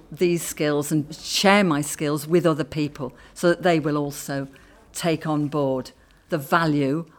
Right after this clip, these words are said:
of slow stitch. It is a philosophy. It is important for everybody's health to do most things slowly, including stitching.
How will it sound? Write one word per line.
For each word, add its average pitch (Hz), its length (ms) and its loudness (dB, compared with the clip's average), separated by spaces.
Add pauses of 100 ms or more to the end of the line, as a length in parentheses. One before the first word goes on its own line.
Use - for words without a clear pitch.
(100)
of 151 160 -2
slow 160 420 4
stitch. - 640 -2
It 165 220 -4
is 202 220 4
a 247 60 6
philosophy. 165 760 -4 (440)
It 160 220 -2
is 226 200 4
important 170 640 2
for - 160 -4
everybody's 151 600 -2
health - 520 -6 (220)
to - 120 -2
do 160 220 2
most 175 480 2
things 131 460 -6 (260)
slowly, 143 880 0
including 147 840 -4 (220)
stitching. - 600 -10